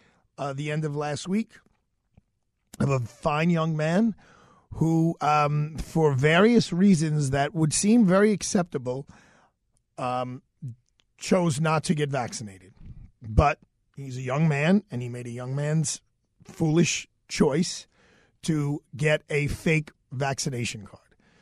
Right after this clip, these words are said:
So when he returned to school and asked if he had a valid, uh, vaccination, he said yes. He submitted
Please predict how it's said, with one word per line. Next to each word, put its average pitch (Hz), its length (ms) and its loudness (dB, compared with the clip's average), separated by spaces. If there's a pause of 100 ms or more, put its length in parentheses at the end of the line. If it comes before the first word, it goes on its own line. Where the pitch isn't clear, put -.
(140)
So - 140 -6
when 135 100 -4
he 139 80 -2
returned 160 440 2
to 147 100 -2
school 311 500 4
and 143 160 -4
asked 147 320 -4
if 135 140 -8
he 156 140 -4
had 131 360 -6
a 127 220 -12 (260)
valid, 131 460 -8
uh, 131 120 -8 (120)
vaccination, 202 720 2
he 139 200 0
said 123 220 -8
yes. 175 460 -2
He 131 220 -8
submitted 131 500 -8